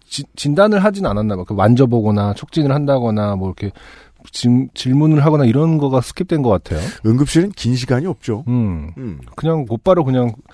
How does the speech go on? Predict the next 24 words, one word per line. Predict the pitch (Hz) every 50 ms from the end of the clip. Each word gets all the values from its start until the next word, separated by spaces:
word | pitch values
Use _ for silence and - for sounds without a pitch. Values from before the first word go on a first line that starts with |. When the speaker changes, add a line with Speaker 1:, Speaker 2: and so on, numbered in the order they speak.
| - - _ _ _
Speaker 1:
"주사 | - - 120 151
맞고 | 156 151 - - 139
가세요"라고 | - 110 98 - 123 120 113 110 110
한 | 101 127 127
건 | 120 120 110
아닌지. | 90 87 92 90 80 76 73 71 76 78 76 71 57
Speaker 2:
음. | - 57 50 - - _ _ _ _ _ _ _ _
Speaker 1:
의사는 | 131 131 170 185 185 175
치료가 | - - 220 233 220 214 -
끝났다며 | - 202 196 190 180 - - 139 135 143 143
집으로 | - - 117 104 117 120
보내주었고, | 107 - 98 95 98 92 - - 71 - - - - - - - _ _ _ _ _ _ _ _ _
집에 | - - 156
도착한 | 175 143 123 - - 139 - - 165 143
후에는 | - 113 98 80 71 69 71 - _ - - - - - - _ _
친구도 | - - 220 220 214 220 208 180
자기 | - 120 113 127 139
집으로 | 151 143 143 139
돌아가서 | - - 101 98 95 85 87 82 - - 127 117 104
혼자 | - 147 147 156
잠을 | 151 - - 87 90 110
청하게 | - - 135 113 90 82 85
되었습니다. | - 117 120 - - - 143 131 120 104 - - 80 76 - - 170
Speaker 2:
음. | 156 117 73